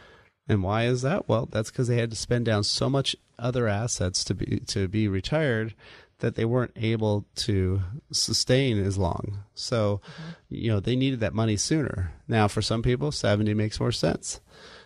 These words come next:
Speaker 1: So there's a lot of things that go into that type of planning.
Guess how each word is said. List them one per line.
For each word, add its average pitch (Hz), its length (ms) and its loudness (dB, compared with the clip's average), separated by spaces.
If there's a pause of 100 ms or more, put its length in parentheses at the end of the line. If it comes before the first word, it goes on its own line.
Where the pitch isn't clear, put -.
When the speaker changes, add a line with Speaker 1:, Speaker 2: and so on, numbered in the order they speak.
Speaker 1:
So 139 280 2
there's 131 220 -2
a 135 40 -2
lot 147 220 2
of 143 80 0
things 127 320 0
that 107 180 -2
go 101 220 2
into 117 180 0
that 98 300 -2
type 104 200 0
of 92 120 -2
planning. 117 640 0